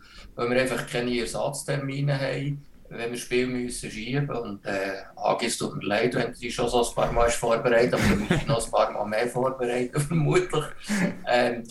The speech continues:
ist es jetzt natürlich noch viel schwieriger, weil wir noch Zuschauer haben, zum Glück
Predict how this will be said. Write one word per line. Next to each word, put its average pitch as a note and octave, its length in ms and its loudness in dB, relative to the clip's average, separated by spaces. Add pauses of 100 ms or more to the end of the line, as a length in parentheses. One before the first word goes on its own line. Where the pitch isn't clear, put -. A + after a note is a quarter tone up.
(400)
ist C3+ 300 -2
es B2+ 100 0
jetzt D#3+ 240 2
natürlich D3 400 2
noch D3+ 160 0
viel D#3 200 0
schwieriger, D3 480 -2
weil B2 140 0
wir C3 120 -4
noch D3 180 -2
Zuschauer B2+ 640 -6
haben, G2 360 -6
zum A2 240 -6
Glück - 420 6